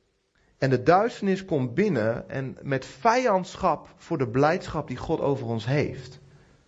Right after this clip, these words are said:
Want hij probeert de blijdschap die Jezus over ons heeft als een leugen neer te zetten. En andere waarheden in je leven te vestigen. Waarheden die van hem komen,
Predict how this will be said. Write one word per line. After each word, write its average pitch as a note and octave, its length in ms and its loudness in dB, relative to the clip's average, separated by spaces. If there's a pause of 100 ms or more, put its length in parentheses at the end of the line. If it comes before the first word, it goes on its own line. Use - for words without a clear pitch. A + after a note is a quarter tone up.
(640)
Want B2 120 -6
hij D#3+ 200 2
probeert D#3 840 4 (560)
de C3 120 -2
blijdschap F#3 640 2
die D3+ 120 -2
Jezus G#3+ 380 0
over E3+ 240 -2
ons D3+ 220 -2
heeft D#3 520 2 (880)
als D3 200 -2
een C3 160 2
leugen D#3+ 380 4
neer G#2+ 200 -2
te G#2+ 80 -10
zetten. A2 440 -10 (280)
En B2+ 200 -4
andere G3+ 520 0
waarheden C#3 600 0
in D3 160 -4
je C3+ 120 -2
leven C#3 360 2
te - 100 -14
vestigen. - 540 -6 (1160)
Waarheden D#3+ 600 4
die C#3 120 -2
van C3+ 140 2
hem G3+ 220 2
komen, B2 420 0